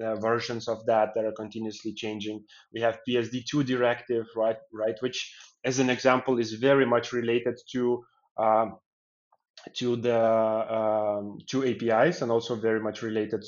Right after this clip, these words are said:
to, to the ecosystems, because it mandates that all of the financial institutions or account servicing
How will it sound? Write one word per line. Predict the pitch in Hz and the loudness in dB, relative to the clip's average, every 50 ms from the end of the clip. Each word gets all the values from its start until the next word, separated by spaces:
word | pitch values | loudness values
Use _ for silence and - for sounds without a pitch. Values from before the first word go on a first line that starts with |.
| - - | -10 -8
to, | 117 113 110 110 107 107 - - - _ - | -6 -4 -4 -4 -4 -8 -12 -20 -20 _ -12
to | - 120 | -8 -8
the | 107 107 | -4 -2
ecosystems, | 113 165 196 - 156 - - 113 - - 101 101 98 98 101 | -2 -2 -2 -2 -2 -4 -4 -8 -8 -8 -8 -8 -8 -8 -8
because | 117 - 127 123 120 98 - - | -2 2 2 2 2 0 -4 -8
it | 127 117 - - | -8 -8 -4 0
mandates | 120 131 160 175 156 127 110 104 107 - - - - - - _ _ _ _ - | 2 4 4 4 4 2 0 -2 -4 -6 -10 -14 -16 -16 -20 _ _ _ _ -4
that | 110 117 113 110 - - - | 0 2 2 2 0 -2 0
all | - 117 131 147 170 | 4 4 6 6 4
of | 160 143 | 2 0
the | 131 123 | -2 -2
financial | - 131 123 120 117 113 117 113 - 117 110 | -2 -2 -2 0 -2 -4 -4 -4 -4 -6 -6
institutions | 110 107 - - 98 - 123 123 131 - - 104 113 135 131 - - | -6 -8 -12 -18 -12 -8 -8 -8 -6 -6 -8 -8 -8 -8 -6 -4 -2
or | 110 104 101 101 104 | -2 0 0 -2 -4
account | - - - - 113 113 113 | -6 -8 -6 -6 -6 -6 -6
servicing | - 120 117 113 120 113 - 117 113 110 104 | -4 -4 -4 -4 -4 -6 -6 -6 -8 -8 -8